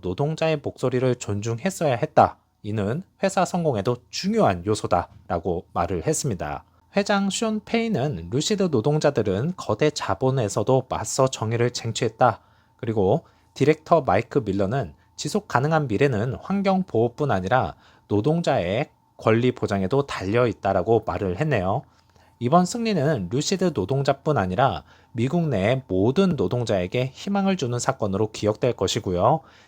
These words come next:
친환경 경제를 구축하며 노동권도 함께 보호해야 한다는 점을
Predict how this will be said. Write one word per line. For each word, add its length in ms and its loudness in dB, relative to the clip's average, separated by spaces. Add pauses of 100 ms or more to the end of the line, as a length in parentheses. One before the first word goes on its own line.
친환경 580 -2
경제를 460 0 (120)
구축하며 760 -2
노동권도 760 2
함께 580 0
보호해야 480 4
한다는 340 -2
점을 340 -2